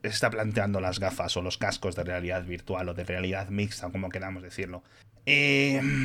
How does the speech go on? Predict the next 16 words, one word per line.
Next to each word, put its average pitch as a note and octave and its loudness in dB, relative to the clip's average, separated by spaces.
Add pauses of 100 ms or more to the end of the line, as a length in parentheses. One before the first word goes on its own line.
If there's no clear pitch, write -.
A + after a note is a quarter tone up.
(960)
me A2+ 4
da C3+ 4
pena, G2+ 0
porque G2 0
el G2 0
precio G#2 4
creo G#2 2
que F#2+ -2
sí G2+ 4
que - -2
está - 2
cerrado, G#2+ 2
que F#2 -2
va F#2 -2
a - 0
ser, G2 0